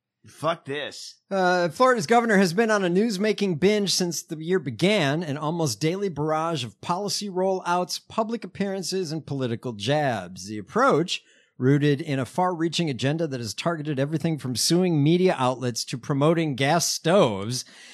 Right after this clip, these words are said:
Speaker 2: has drawn widespread attention from national conservative media and right-wing podcasters. At the same time, his team has earned a reputation for routinely and strategically avoiding interviews with other mainstream outlets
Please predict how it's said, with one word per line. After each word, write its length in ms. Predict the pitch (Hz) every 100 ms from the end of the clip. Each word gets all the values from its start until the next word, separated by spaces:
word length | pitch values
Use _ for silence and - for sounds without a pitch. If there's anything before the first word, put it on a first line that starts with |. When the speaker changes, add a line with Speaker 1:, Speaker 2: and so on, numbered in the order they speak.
| - -
Speaker 2:
has 260 | 160 131
drawn 440 | 127 170 214 208 180
widespread 580 | 214 226 175 - 226 202
attention 500 | - 165 147 156 160
from 180 | 156
national 420 | 143 131 123 135 117
conservative 600 | 120 - 127 117 117 117
media 380 | 196 190 190 175
and 180 | 180 135
right-wing 400 | 113 113 110 104
podcasters. 1000 | - 135 139 113 113 98 - 90 78 - _ _ _ _
At 60 | -
the 60 | -
same 220 | 147 127
time, 300 | 143 139 143
his 140 | 123
team 280 | - 147 151
has 200 | 127 120
earned 280 | 151 131 123
a 20 |
reputation 720 | 117 120 110 - 139 120 147
for 180 | - 110
routinely 720 | 104 107 - 233 269 262 247
and 160 | 147 147
strategically 1000 | - 156 - 269 285 226 240 233 208 208
avoiding 500 | 185 160 185 185 185
interviews 840 | 185 196 214 135 120 101 87 92 - _ _
with 180 | 156 - -
other 300 | 208 277 254
mainstream 640 | 156 135 127 - 135 120
outlets 540 | 117 117 110 110 107